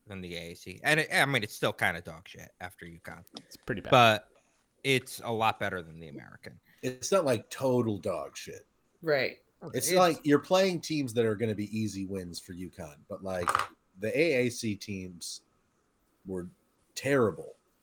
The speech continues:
Speaker 3: Like, we were mostly playing some
Speaker 1: Yeah.
Speaker 3: of the worst teams in the country.
Speaker 2: A-, and
Speaker 1: Yeah.
Speaker 2: as Megan
Speaker 1: Uh,
Speaker 2: has said numerous times when we were in that conference, against schools that just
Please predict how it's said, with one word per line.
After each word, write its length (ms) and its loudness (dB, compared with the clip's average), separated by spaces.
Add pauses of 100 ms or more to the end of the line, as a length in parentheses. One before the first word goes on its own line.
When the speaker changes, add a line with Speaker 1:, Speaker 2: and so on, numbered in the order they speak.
Speaker 3:
Like, 180 -8
we 160 0
were 80 2
mostly 400 2
playing 400 -2
some 140 -4
Speaker 1:
Yeah. 60 -2
Speaker 3:
of 60 -10
the 60 -8
worst 360 -8
teams 220 -8
in 60 -10
the 80 -8
country. 380 -16
Speaker 2:
A-, 80 2 (240)
and 120 4
Speaker 1:
Yeah. 60 10
Speaker 2:
as 100 4
Megan 300 8
Speaker 1:
Uh, 60 8
Speaker 2:
has 160 4
said 240 2
numerous 420 2
times 480 0 (140)
when 260 0
we 120 0
were 200 -4
in 180 6
that 180 2
conference, 600 -6 (160)
against 640 4 (140)
schools 540 2
that 120 4
just 340 -4